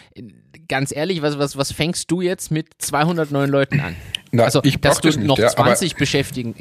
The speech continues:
Speaker 1: ge-, genau.
Speaker 2: Aber, äh, natürlich,
Speaker 1: Zwanzig
Speaker 2: es
Speaker 1: kannst
Speaker 2: ist,
Speaker 1: du
Speaker 2: es,
Speaker 1: beschäftigen.
Speaker 2: es ist für diese Firmen, die werden schon, sag ich mal, brauchen. Wahrscheinlich gewisse Dinge. Aber wenn ich dann quasi höre, na, jetzt schmeißen wir wieder ein Drittel raus oder fünfhundert raus, dann kann's ja wohl vorher nicht so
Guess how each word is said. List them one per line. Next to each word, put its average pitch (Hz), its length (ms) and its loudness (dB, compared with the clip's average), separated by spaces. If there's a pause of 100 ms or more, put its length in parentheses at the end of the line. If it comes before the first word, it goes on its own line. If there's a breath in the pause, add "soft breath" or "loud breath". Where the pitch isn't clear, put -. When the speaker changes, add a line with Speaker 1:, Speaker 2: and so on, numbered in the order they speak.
Speaker 1:
ge-, - 160 -8
genau. 135 220 -6 (420 soft breath)
Speaker 2:
Aber, 131 180 4
äh, 143 120 0
natürlich, 180 520 2
Speaker 1:
Zwanzig 143 80 4
Speaker 2:
es 139 80 4
Speaker 1:
kannst 160 160 4
Speaker 2:
ist, - 60 0
Speaker 1:
du 156 40 0
Speaker 2:
es, 143 200 4
Speaker 1:
beschäftigen. 139 280 2
Speaker 2:
es 147 80 0
ist 165 120 0
für 160 140 4
diese 165 340 0
Firmen, 180 380 2 (360 loud breath)
die 113 140 0
werden 113 240 4
schon, 127 360 0 (260)
sag 110 220 -2
ich 120 60 0
mal, 110 200 0
brauchen. - 500 -6 (160)
Wahrscheinlich 107 460 0
gewisse 110 560 0 (500 loud breath)
Dinge. 101 140 0 (260 loud breath)
Aber - 400 0
wenn 135 160 2
ich 156 160 0
dann 143 220 2
quasi 147 380 2
höre, 156 500 2
na, 139 160 4
jetzt - 120 0
schmeißen 131 360 2
wir 147 80 2
wieder 147 160 2
ein 123 100 0
Drittel 143 340 -2
raus 120 320 2
oder 123 200 0
fünfhundert 131 640 -2
raus, 82 280 2 (1040 loud breath)
dann 120 180 2
kann's 139 260 2
ja 127 120 2
wohl 147 160 4
vorher 143 360 0
nicht 156 340 -2
so 143 580 0